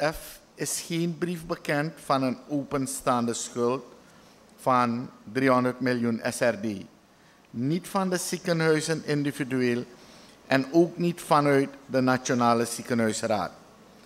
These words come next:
De laatste meeting met N Z R dateert van vroeg in twintig negentien. Het S Z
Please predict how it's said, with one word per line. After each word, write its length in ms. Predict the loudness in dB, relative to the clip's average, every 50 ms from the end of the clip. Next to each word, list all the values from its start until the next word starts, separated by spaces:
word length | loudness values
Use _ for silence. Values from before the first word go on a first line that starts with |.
| -20 -20 -20 -20 -20 -20 -20 -20 -18 -4
De 140 | 2 4 6
laatste 580 | 8 8 8 8 6 4 2 -6 -4 -2 0 0
meeting 520 | 0 0 -2 -2 -2 -2 -2 -2 -2 0
met 160 | 0 0 0 -2 -6 -20 -20 -20 -20 -20 -10 -4
N 180 | 0 0 0 0
Z 100 | 2 2 2 2 0 -2 0
R 340 | 4 6 6 6 6 4 2 -4 -10 -14 -18 -20 -20 -20 -20 -20 -20 -20 -20 -8 0
dateert 540 | 2 2 2 2 4 4 4 4 4 2 -2
van 180 | 0 0 0 0
vroeg 440 | -2 -6 -2 0 0 0 0 -4 -6
in 260 | -4 -4 -4 -2 -2
twintig 380 | -2 -2 -2 -2 -4 -6 -4
negentien. 640 | -4 -4 -2 -4 -4 -4 -6 -6 -6 -6 -8 -8 -10 -12 -16 -20 -20 -20 _ _ _ -20 -20 -20 -20 -20 -20 -6
Het 400 | -2 -2 0 0 0 2 2 2 4
S 20 |
Z 120 | 4 2